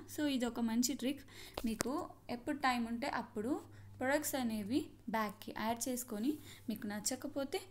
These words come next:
move to wish list చేసేయండి. ఓకేనా? ఇక్కడ రిమూవ్ చేస్తే ఈజీగా మనకి రిమూవ్ అయిపోతుంది.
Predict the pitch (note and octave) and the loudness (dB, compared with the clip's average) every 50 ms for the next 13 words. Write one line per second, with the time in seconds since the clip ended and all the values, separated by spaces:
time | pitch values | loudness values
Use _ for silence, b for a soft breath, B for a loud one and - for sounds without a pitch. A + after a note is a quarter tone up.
0 | - - - - D#4+ D#4+ D4+ D4 D4 C#4+ C#4+ C#4 C4 A#3+ - A#3 G#3+ D4 - - | -18 -8 -2 2 4 6 6 4 2 0 -2 0 0 0 0 0 0 0 0 2
1 | F#4+ F#4 D#4+ - A3 G3+ G3 F#3+ F#3 - - - - - C4 - - D4+ D4+ D#4 | 2 2 2 0 0 -2 -2 -2 -4 -4 -8 -10 -10 -10 -8 -2 2 4 6 6
2 | G4 G#4+ - - - - - - - - - - - - - - - - - - | 4 2 -2 -8 -16 -20 -20 -20 -20 -20 -20 -20 -20 -20 -20 -20 -20 -20 -20 -20
3 | - - - - - - - - - - - - - - - - - G#3+ G3 A3 | -20 -20 -20 -20 -20 -20 -20 -20 -18 -14 -14 -14 -12 -14 -14 -10 -6 -4 -2 0
4 | A3 A3+ A#3+ B3+ - C4+ A#3 A#3+ A#3 - C#4 - - A#3 A#3+ B3 C4 A#3+ G#3 A#3 | 2 2 2 4 4 4 2 2 2 0 -2 -2 0 0 2 2 2 2 2 0
5 | G#3 A#3 C4+ D4+ D4 C#4 C#4 C#4 C4+ A#3 A#3 A#3 A3 A3+ B3 B3 A#3 A3+ G#3+ - | 0 2 4 4 6 4 4 2 0 2 2 2 2 2 4 4 2 2 0 -2
6 | - G#3+ G3+ F#3+ - F#3+ F#3 F#3 F#3 A3+ | -2 -4 -2 -2 -2 -2 0 0 0 0